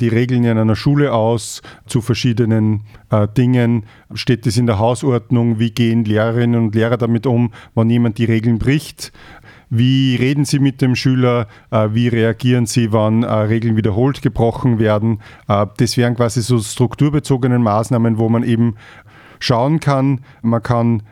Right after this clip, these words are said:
äh, bei Personen ansetzen, man kann quasi bei Einrichtungen ansetzen, wie sind die aufgestellt, und man kann eben quasi auch auf höherer Ebene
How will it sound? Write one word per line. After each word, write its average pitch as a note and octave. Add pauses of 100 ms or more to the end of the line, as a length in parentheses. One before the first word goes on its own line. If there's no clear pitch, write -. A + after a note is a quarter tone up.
(100)
äh, G#2+
bei A2
Personen C#3
ansetzen, B2
man A2
kann A2
quasi A2
bei A2+
Einrichtungen B2 (180)
ansetzen, A2+ (180)
wie B2
sind A#2
die B2
aufgestellt, G#2 (280)
und A#2+
man A2+
kann A2
eben A2
quasi G#2+
auch G#2+
auf G#2+
höherer B2
Ebene A#2+